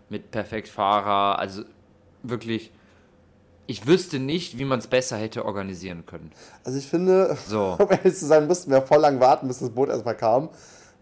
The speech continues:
Speaker 2: Äh, da saßen wir dann irgendwie noch zwei, drei Stunden
Speaker 1: Ja, das
Speaker 2: rum.
Speaker 1: lag aber nicht am Boot. Wir saßen nicht schon im Boot, sondern es lag ja daran, dass noch eine Person gefehlt hat.
Speaker 2: Ja.
Speaker 1: Ja.
Speaker 2: Aber da denk ich mir halt so, "Oh nein."
Speaker 1: Also außerdem waren es zehn Minuten.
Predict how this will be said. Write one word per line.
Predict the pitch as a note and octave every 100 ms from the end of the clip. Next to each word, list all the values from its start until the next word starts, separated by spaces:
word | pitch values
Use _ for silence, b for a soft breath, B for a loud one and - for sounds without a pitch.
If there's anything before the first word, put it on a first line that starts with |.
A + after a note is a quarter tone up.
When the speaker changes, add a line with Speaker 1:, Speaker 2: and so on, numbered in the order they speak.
| -
Speaker 2:
Äh, | C3+ C#3 C3
da | B2 B2+
saßen | B2 D3 - C3
wir |
dann | A#2+ B2
irgendwie | C3+ C3+
noch | C3
zwei, | C3 C3
drei | B2+ C3
Stunden | - D#3
Speaker 1:
Ja, | C3
das | C3+
Speaker 2:
rum. | D3
Speaker 1:
lag | C#3 D3
aber | D3 C3
nicht | B2+
am | A#2
Boot. | A#2+ D3+ G#2
Wir | G2+
saßen | B2 A#2+
nicht | A2+
schon | A2+
im | G#2
Boot, | B2+ C3
sondern | A2+ A2 G#2
es | - -
lag | G#2+ A#2
ja | A#2+
daran, | G#2+ A2 G#2+
dass | G#2
noch | A2 G2
eine | G2
Person | G2 G2 F#2
gefehlt | F#2+ G#2 F#2+
hat. | E2 - b b b b b b b b b -
Speaker 2:
Ja. | - B2 B2+ A2+ F#2 F2 D#2+ D2+ D#2 D#2 D2+ E2
Speaker 1:
Ja. | D2+ E2 C#2+ C#2
Speaker 2:
Aber | G2+ C#3
da | D3+
denk | D#3 C#3+
ich | D3
mir | D3+
halt | C#3+ C3+
so, | C#3+
"Oh | C3 C3 - - C#3+ C#3
nein." | C#3+ D3+ C3+ A2+ B2 C3+ _ C3+ A#2
Speaker 1:
Also | B2 C3
außerdem | D3+ C3 C#3+
waren | C3 B2+
es | - - -
zehn | - C3 A#2
Minuten. | A2 G#2 F#2+ F2+